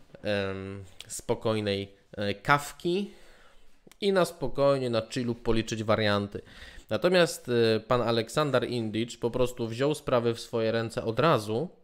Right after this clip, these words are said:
nie czekał na czterdzieste posunięcie, zobaczył szansę, błyskawicznie podjął decyzję, że wieża bije F jeden prowadzi go do wygranej pozycji.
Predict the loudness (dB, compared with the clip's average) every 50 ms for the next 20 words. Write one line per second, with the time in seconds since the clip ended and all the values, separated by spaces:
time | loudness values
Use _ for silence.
0 | _ _ -8 -4 -2 -2 -2 0 0 -2 0 2 0 0 0 -2 -4 -6 -10 -10
1 | -8 -6 -8 -8 -8 -12 -10 -8 -10 -10 -6 -6 -4 -2 -2 -4 -4 -2 -2 -2
2 | -2 -2 -4 -8 -14 _ _ _ _ _ _ _ _ _ 0 2 2 4 4 2
3 | 2 2 2 -2 -2 -2 0 2 2 2 2 0 -2 0 0 2 2 2 0 -4
4 | -10 _ _ _ _ _ -10 -8 6 8 8 8 8 4 0 0 0 0 0 -4
5 | -4 -4 -4 -6 0 4 4 4 6 4 2 2 0 -2 -2 -2 -4 -2 0 0
6 | 0 -2 -2 -4 -8 _ _ _ _ _ -10 -4 -4 -4 -2 -2 0 0 2 2
7 | 0 -2 -2 -2 -2 -2 -2 -4 -6 -2 -2 -2 0 0 -2 -4 -4 -10 _ _
8 | _ _ _ _ -4 -4 0 2 0 0 0 -2 -4 -4 -4 -4 -6 -6 -6 -2
9 | -2 -2 -2 -2 -6 -8 -8 -8 -8 -8 -8 -12 -14 -16 -16 -16 -16